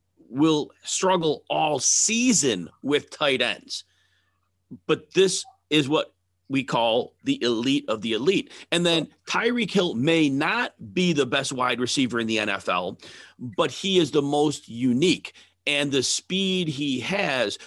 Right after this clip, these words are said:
puts such stress on the defense that they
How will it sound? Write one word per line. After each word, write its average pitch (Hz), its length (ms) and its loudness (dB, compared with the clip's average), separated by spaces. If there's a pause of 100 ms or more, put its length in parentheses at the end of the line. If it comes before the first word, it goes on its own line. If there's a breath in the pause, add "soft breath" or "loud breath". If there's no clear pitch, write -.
(120)
puts 175 400 0
such - 540 -4
stress 160 560 -2
on 135 120 -4
the 123 80 -2
defense 170 540 -2 (320 loud breath)
that 156 160 0
they 151 240 -2